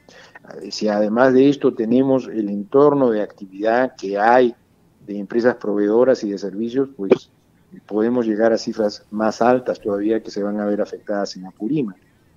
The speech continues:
Es más, también el gobierno regional de Apurímac se va a ver afectado porque va a haber reducidos sus ingresos para poder hacer las obras que se tendrían que hacer con los recursos que tienen, es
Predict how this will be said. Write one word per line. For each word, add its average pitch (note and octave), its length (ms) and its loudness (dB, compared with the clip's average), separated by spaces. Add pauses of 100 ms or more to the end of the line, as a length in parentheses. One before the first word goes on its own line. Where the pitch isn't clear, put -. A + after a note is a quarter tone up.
Es G2+ 160 -10
más, B2 280 2 (260)
también A2 640 2
el B2+ 100 0
gobierno A#2+ 440 -2
regional A#2 520 -2
de G#2 100 -4
Apurímac A2 580 -4
se - 140 -8
va G2+ 140 -2
a G2+ 40 -2
ver G#2+ 140 -2
afectado G#2+ 640 0
porque G#2 240 -6
va A2 200 2
a A2 40 4
haber A2 220 2
reducidos A2 640 -2 (340)
sus E3 440 0
ingresos A#2+ 580 -2
para A2 280 -4
poder A2+ 360 4
hacer C#3 440 2 (380)
las B2 320 2
obras D3 460 4
que - 120 -12
se A2+ 120 -10
tendrían C3 500 -2
que B2+ 100 -4
hacer C#3 320 0
con B2 200 -4
los G#2 80 -6
recursos C#3 520 -6
que - 120 -6
tienen, F3 380 -10 (100)
es A#2+ 120 -20